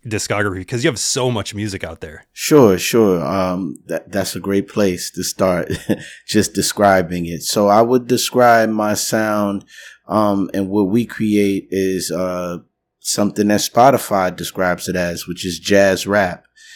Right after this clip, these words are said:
Speaker 2: It's, uh, pretty easy on the ears, really chill, melodic. Um, and it has a lot of conscious undertones. And I think that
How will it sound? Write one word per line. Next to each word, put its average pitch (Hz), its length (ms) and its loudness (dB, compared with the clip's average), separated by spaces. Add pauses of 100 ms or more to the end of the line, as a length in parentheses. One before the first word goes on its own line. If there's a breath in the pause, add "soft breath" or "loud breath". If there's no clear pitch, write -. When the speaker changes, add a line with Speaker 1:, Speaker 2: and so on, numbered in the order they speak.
(120 loud breath)
Speaker 2:
It's, - 340 0
uh, 101 340 2 (120)
pretty 113 480 -2
easy 110 400 -2
on 104 160 0
the 101 180 -4
ears, 101 640 -2 (160)
really 107 260 2
chill, 101 560 -2
melodic. 98 760 -2 (420 loud breath)
Um, 98 580 -2 (120)
and 107 200 0
it 110 60 0
has 104 320 -2
a 107 60 -2
lot 104 220 2
of 98 60 -8
conscious 110 480 -2
undertones. 92 880 -6
And 92 140 -4
I 92 80 -2
think 107 380 -4
that 98 340 2